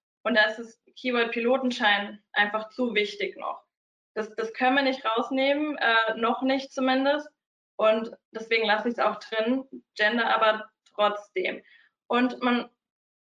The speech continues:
muss auch ein bisschen, also es ist nicht immer nur seo, klar, das ist wichtig, aber in dem Fall zum Beispiel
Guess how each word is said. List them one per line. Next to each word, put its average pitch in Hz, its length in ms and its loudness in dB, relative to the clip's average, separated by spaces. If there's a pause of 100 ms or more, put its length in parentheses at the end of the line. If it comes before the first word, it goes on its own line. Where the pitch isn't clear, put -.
(260)
muss 254 220 0
auch 285 160 4
ein 277 100 2
bisschen, 277 320 0
also 233 340 2 (380)
es 254 160 -10
ist 247 220 -12
nicht 247 240 0
immer 254 220 2
nur 240 280 4
seo, 254 320 2
klar, 226 200 2
das 226 120 -6
ist 226 160 -10
wichtig, 254 380 -2
aber 226 300 2
in 233 140 0
dem 302 300 2
Fall 190 240 -4
zum 208 140 -10
Beispiel 208 480 -2